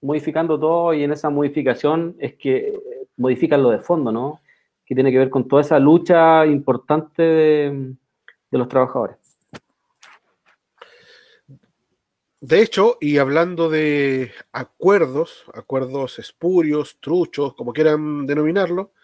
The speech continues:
Speaker 2: vamos con el, la otra noticia de hoy que tiene que ver con un acuerdo dos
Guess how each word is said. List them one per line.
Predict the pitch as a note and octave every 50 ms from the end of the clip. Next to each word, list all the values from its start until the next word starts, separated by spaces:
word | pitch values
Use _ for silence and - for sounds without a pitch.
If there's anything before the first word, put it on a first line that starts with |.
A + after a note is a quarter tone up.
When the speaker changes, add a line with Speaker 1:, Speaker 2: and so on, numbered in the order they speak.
| _ _ - - - - - - - _ _ _
Speaker 2:
vamos | C#3 F3 G3 A3 G3+ -
con | - - F#3+ G3 G3 G3+ G3+ - _ _ _ _ _ _ - _ _
el, | D3 C#3+ C#3+ C#3 D3 C#3+ C#3 C#3 C3+ C3+ C3 B2+ A#2 A#2 - - - _ _ _ _ _ _ _ _ _ _ _ _ _ _ _
la | C3 C#3 D#3
otra | F3 G3+ G3
noticia | F#3 F3 F3 F#3 - - F3+
de | F3 F3+
hoy | F3 F#3+ A#3 A3+
que | - D#3+
tiene | C#3 E3+ D#3+ E3 D#3
que | - D#3
ver | D#3 E3+ E3
con | - E3+ E3 D#3
un | D#3+ D#3+ E3+ F3+ F3+ - _ _ _ _
acuerdo | - C3 - - E3 D#3+ D#3+ D#3 D3 D#3 D3
dos | C3+ D#3 D3+ - E3+ - -